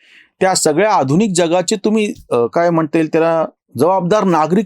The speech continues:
कसे ठरणार? म्हणजे एक रस्ता आहे, पुढं चाललेला आहे, त्याच्यावर सगळी वाहनं चाललेली आहेत, तुम्ही पुढच्या दिशेनं चालले, तर तुम्हीच एक मात्र असे आहात की नाही, नाही, तुम्ही आडमुठपणानं बसल्या तर मला मागत जायचं म्हणता. बरं,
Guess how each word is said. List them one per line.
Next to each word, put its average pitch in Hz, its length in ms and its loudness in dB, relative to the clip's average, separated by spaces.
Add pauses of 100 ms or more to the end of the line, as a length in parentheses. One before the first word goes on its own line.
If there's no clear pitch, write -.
(120)
कसे 208 160 0
ठरणार? 117 440 -4 (1500)
म्हणजे 160 440 2
एक 214 240 0
रस्ता 196 440 0
आहे, 190 180 2
पुढं 185 280 0
चाललेला 185 400 2
आहे, 190 100 0
त्याच्यावर 190 300 0
सगळी 180 280 0
वाहनं 185 340 0
चाललेली 156 440 0
आहेत, 185 180 2
तुम्ही 202 160 0
पुढच्या 175 360 -2
दिशेनं 190 340 0
चालले, 170 220 0
तर 190 220 0
तुम्हीच 233 260 2
एक 233 180 -4
मात्र 214 260 0
असे 196 260 0
आहात 196 180 0
की 202 80 -2
नाही, 196 200 2
नाही, 220 400 -2
तुम्ही 175 180 0
आडमुठपणानं 185 680 0
बसल्या 175 240 0
तर 175 100 -4
मला 175 220 2
मागत 160 340 0
जायचं 147 280 -2
म्हणता. 101 380 -6 (1000)
बरं, 190 140 2